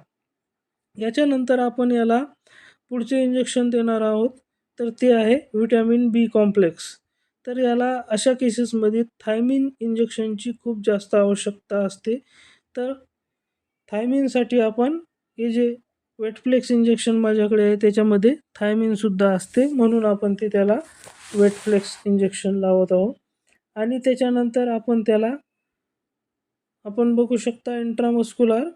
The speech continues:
हे व्हिटॅमिन बी कॉम्प्लेक्स आपण दोन एम एल याला लावलेला आहे.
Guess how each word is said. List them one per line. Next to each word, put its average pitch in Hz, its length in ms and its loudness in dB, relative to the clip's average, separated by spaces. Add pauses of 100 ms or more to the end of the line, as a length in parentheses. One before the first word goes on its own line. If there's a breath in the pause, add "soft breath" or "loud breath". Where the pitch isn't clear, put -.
(600)
हे 214 160 -4
व्हिटॅमिन 220 1000 -4
बी 226 140 -2
कॉम्प्लेक्स 214 640 -4 (560)
आपण 208 300 -2 (280)
दोन 220 300 0
एम 214 160 0
एल 214 120 -2
याला 208 240 2
लावलेला 202 440 2
आहे. 190 240 -2